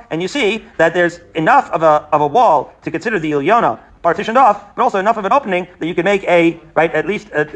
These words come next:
that you can make a, uh, error between them, as we discussed, right? We've already talked about many times. Some cases you can make one error for both. Some cases you need to make one, uh,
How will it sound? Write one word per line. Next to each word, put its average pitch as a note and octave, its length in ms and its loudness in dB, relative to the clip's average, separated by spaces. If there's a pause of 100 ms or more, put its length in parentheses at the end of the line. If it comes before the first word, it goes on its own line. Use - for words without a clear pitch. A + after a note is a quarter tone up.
(100)
that E3 140 0
you E3 80 -4
can D#3 80 -6
make F#3 180 0
a, D3+ 260 -4 (160)
uh, C#3+ 140 4
error F3 180 2
between D3 280 0
them, A#2+ 100 -2
as B2+ 80 0
we C#3+ 80 -2
discussed, C#3 320 0
right? E3+ 200 2
We've D3+ 160 -4
already F3 220 0
talked F#3+ 180 0
about D3 120 0
many E3+ 140 -4
times. E3 280 0 (320)
Some G#3+ 360 0
cases G#3 340 -2
you D#3+ 80 -4
can D3 120 -6
make F3 180 0
one E3+ 120 2
error F3 140 2
for C#3 80 -4
both. F3+ 220 0
Some G3 140 -4
cases F#3+ 260 -4
you D#3+ 60 -4
need F3+ 200 -4
to F3 80 -2
make D#3+ 220 0 (180)
one, F3 300 0 (160)
uh, D3+ 220 4